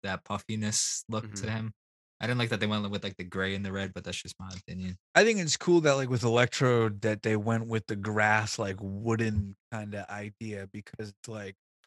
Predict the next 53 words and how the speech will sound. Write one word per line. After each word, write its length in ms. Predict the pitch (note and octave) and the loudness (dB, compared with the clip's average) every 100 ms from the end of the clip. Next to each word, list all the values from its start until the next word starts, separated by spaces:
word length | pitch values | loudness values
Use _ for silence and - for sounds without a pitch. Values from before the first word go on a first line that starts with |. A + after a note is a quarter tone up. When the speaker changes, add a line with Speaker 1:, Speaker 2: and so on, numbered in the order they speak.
| _ | _
Speaker 1:
Yeah. 260 | F#2+ F#2 A2 | -6 -4 -6
Speaker 3:
it's 60 | - _ _ _ | -10 _ _ _
old 260 | G#2 G#2 G2+ | -10 -10 -12
school 280 | - A2+ G2 A#2 | -14 -14 -10 -8
Pokemon 520 | G#2+ G#2 G2+ G2 F#2+ | -8 -8 -8 -6 -8
and, 120 | F#2+ | -6
like, 180 | F#2+ F#2+ - A#2 G2+ | -6 -8 -6 -6 -4
Speaker 2:
Mm-hmm. 240 | G#2+ G2+ G2+ | -2 0 -2
Speaker 3:
Pokeballs 140 | G#2 | -4
would 120 | G#2+ - _ G#2 | -8 -8 _ -10
made 420 | G#2 A2 G#2 G2 | -6 -6 -6 -10
out 220 | G2 F#2+ | -12 -12
of, 160 | G2 F#2+ _ _ _ _ _ _ - | -14 -16 _ _ _ _ _ _ -16
like, 120 | G2+ _ _ | -16 _ _
wood 360 | B2+ B2 F#2+ F2 _ _ A#2 | -2 -2 -2 -8 _ _ -14
and, 60 | G#2+ | -10
Speaker 2:
Mm-hmm. 100 | A#2 - _ _ F#2 | -12 -14 _ _ -20
Speaker 3:
like, 100 | - _ _ - | -20 _ _ -16
that 80 | G2 | -16
would 80 | - - | -14 -16
make 120 | F#2+ - | -16 -20
them 80 | F#2+ _ | -20 _
grass 280 | - F2 G2 - | -12 -10 -12 -14
type, 180 | F2 - _ - | -16 -16 _ -18
so 200 | E2+ - | -18 -14
I, 100 | G#2+ - | -12 -8
I, 100 | C#3+ - | -6 -2
I 100 | G3+ | -2
like 320 | F#3+ D#3+ F#3 - | -2 -4 -6 -8
that. 160 | - - | -16 -6
I, 140 | C#3+ D3+ D#3+ | -4 -2 0
I, 120 | F#3 A3+ | 2 2
I've 80 | D#4+ | 0
had 160 | C#4+ - | -2 -2
so 100 | E3 | -4
much 140 | D#3 | -4
fun 160 | D3+ D3 | -4 -6
with 120 | D#3 | -2
it. 120 | E3 - _ _ _ _ _ | -4 -4 _ _ _ _ _
I've 200 | C#3 F#3 | 6 6
had 120 | G3 | 4
so 100 | E3+ F3 | 0 -2
much 180 | D#3+ | -4
fun. 180 | - E3 | -6 -4
Did 120 | C#3 | -2
I 80 | D3+ | -2
send, 220 | E3 F3+ C3+ | -4 -10 -8
I 100 | C#3 | -8
gotta 180 | C#3+ B2+ | -6 -8
send 200 | A#2+ A2 | -8 -10
you 80 | G#2+ | -8
guys, 180 | G2+ G#2 | -10 -10
I'll, 140 | A2 | -12